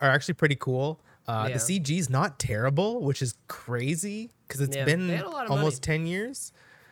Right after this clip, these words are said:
Speaker 2: Yeah.
Speaker 1: But, like, they got, like, fucking werewolves and shit, and you would think that they would look really bad, but I'm like,
Speaker 2: Yeah.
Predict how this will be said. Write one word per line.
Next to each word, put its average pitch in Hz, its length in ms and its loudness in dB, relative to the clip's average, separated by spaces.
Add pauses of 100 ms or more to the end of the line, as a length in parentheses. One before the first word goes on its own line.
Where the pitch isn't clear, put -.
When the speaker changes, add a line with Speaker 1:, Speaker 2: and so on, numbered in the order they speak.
(120)
Speaker 2:
Yeah. 139 220 -2 (560)
Speaker 1:
But, 185 60 4
like, 196 120 4
they 240 80 -2
got, 233 200 4
like, 120 180 0
fucking 110 380 -2
werewolves 131 440 0
and 113 180 -4
shit, 113 300 -2 (180)
and 147 120 0
you 151 60 6
would 151 100 4
think 190 180 2
that 135 200 4
they 135 120 4
would 131 180 0
look 143 220 2
really 143 220 4
bad, 123 600 2
but 151 100 6
I'm 151 80 4
like, 165 160 4
Speaker 2:
Yeah. 110 240 -2